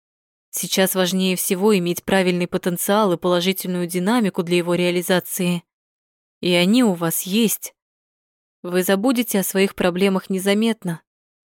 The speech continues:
А когда однажды ты оглянешься,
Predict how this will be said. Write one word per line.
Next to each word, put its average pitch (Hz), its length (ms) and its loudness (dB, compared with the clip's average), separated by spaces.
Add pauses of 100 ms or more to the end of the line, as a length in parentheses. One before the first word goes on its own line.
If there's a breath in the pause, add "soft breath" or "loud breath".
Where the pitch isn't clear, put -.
(360)
А 170 100 -4
когда 190 380 2
однажды 190 480 0
ты 190 220 0
оглянешься, 180 840 0